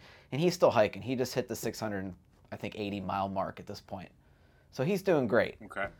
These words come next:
Speaker 2: Is it, is he still in the timing, the proper timing,
Speaker 1: Yeah,
Speaker 2: or
Speaker 1: he'll finish,
Speaker 2: like
Speaker 1: he'll
Speaker 2: it
Speaker 1: finish before, uh, Katahdin closes up. And I think they're actually extending that a little bit, if I remember reading that somewhere. I don't
Speaker 2: When
Speaker 1: know.
Speaker 2: does Katahdin close?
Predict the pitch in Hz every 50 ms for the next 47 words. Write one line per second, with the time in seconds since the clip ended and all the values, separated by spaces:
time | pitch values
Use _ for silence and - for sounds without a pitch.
0 | - - - - _ _ _ - - _ _ _ _ - - 127 120 143 143 -
1 | 156 139 123 107 110 127 131 - - - 151 147 143 135 127 117 113 - - 117
2 | 113 120 127 139 160 185 170 135 - - - 127 123 - 127 - - 120 120 123
3 | 143 156 185 185 135 185 185 143 - 147 160 175 175 - 196 170 147 120 - -
4 | - - 165 175 175 - 190 170 165 143 - - 135 - - 135 127 123 120 117
5 | 110 110 117 - - - 113 104 101 - - - - 113 107 101 95 101 - -
6 | 98 95 110 - 92 - 101 92 - - 117 120 - 175 175 165 151 139 139 -
7 | - 127 104 - - - - 120 117 113 113 107 104 101 101 101 101 98 95 95
8 | 92 90 104 101 101 - - - - 110 104 98 101 107 107 98 101 98 95 95
9 | 104 104 101 101 101 98 95 95 95 - - - 98 98 95 98 95 95 104 -
10 | _ _ _ _ _ _ _ _ _ _ _ _ - - 110 110 107 104 101 98
11 | 98 107 254 247 - - - - - 151 151 170 202 240 226 151 113 - - 107
12 | 98 92 82 - -